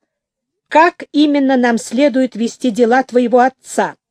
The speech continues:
и не будет иметь никогда. Его больше нет. Я прогнала его. В ближайшее время начнется развод.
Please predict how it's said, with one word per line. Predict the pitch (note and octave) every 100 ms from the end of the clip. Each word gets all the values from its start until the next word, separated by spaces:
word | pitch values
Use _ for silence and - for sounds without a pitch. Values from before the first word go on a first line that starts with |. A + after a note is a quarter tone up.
| _ _ _ _ _ _ _ _ _ _ _
и | B3 C#4
не | C4+
будет | A#3+ D#4 G4+ C4 -
иметь | F#3 F3 D#3+ - - - _ _ _ _ _
никогда. | F3+ A3 C#4+ G#4+ - C#4+ D4 F3 F3 F#3 F3 _ _ _ _ _ _ _ _ _
Его | F3+ F#3+ D4+
больше | D#4+ D#4 -
нет. | D#4 G#3 G3 _ _ _ _ _ _ _ _ _ _ _ -
Я | E3 C4
прогнала | C4 C4 B3 C#4+ D#4
его. | A#3+ E3+ D#3+ D3 _ _ _ _ _ _ _ _ _ _ _ _ _ _ -
В | F3+
ближайшее | D#3+ A#3 G#3+ C#4+ C4+ - C4+
время | G#3+ C4+ B3+
начнется | B3 B3 - B3+ C4 - C4
развод. | B3 A3+ G#3+ D#4